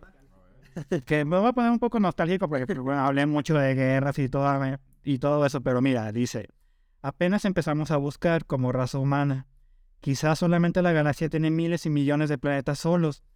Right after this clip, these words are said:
que están esperando a que nosotros como raza humana lleguemos para ocuparlos". Entonces, pues se dice, ¿no? Que la humanidad está más cerca que nunca de poder encontrar vida en otros planetas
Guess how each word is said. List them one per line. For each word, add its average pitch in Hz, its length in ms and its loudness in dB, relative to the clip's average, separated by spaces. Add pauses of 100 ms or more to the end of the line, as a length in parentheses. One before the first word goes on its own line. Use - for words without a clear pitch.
que - 80 -2
están 147 240 0
esperando 143 640 -2
a 160 100 -4
que 165 140 0
nosotros 165 360 -2
como 160 220 2
raza 151 240 0
humana 151 400 0 (460)
lleguemos 151 560 2
para 131 200 2
ocuparlos". 127 760 -2 (540)
Entonces, 147 760 0
pues 135 220 -2
se - 220 -4
dice, 160 300 0
¿no? 175 180 2
Que 180 80 -6
la 156 80 2
humanidad 156 400 0
está 170 220 -4
más 175 160 -2
cerca 185 480 -4 (180)
que 160 140 -2
nunca 170 420 2
de 135 80 0
poder 147 300 0
encontrar 147 420 0
vida 151 240 0
en 139 60 2
otros 135 240 -4
planetas 135 500 -2